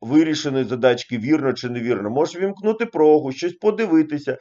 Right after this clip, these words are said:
можеш подивитися, який був розігран дебют, подумати, а як розігруєш ти, можливо, щось цікаве ти побачиш. Будь ласка, Марго, займайся дома, розвивай свій талант.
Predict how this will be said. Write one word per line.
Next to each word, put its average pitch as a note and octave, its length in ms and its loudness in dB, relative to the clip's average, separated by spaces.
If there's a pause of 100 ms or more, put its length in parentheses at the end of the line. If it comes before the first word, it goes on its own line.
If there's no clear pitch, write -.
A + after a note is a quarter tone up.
(240)
можеш B2+ 240 -2
подивитися, C#3+ 540 0
який C#3 260 -2
був C#3+ 220 0
розігран C#3+ 520 0
дебют, A2+ 440 -4 (400)
подумати, D#3 500 4
а D3 60 10
як D#3+ 280 6
розігруєш F3 640 -2
ти, B2 200 -2
можливо, A#2 380 -2
щось E3+ 260 -8
цікаве C#3+ 440 2
ти - 140 -4
побачиш. - 580 -4 (260)
Будь B2 220 -4
ласка, C3+ 360 4
Марго, G2+ 440 -4 (340)
займайся C3 800 -4
дома, E2 380 -2 (120)
розвивай B2+ 720 0
свій G2+ 260 -14
талант. E2+ 380 -8